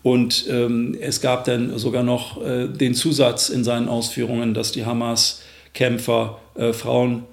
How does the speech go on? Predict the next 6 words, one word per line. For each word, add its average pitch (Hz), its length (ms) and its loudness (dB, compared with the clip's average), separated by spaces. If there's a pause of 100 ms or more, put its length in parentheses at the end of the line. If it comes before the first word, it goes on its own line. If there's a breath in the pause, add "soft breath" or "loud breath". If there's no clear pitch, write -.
(100)
vergewaltigt 113 680 -2
hätten 110 240 -2
und 113 160 -2
Babys 110 460 -2
geköpft - 480 -6
hätten. 107 260 -10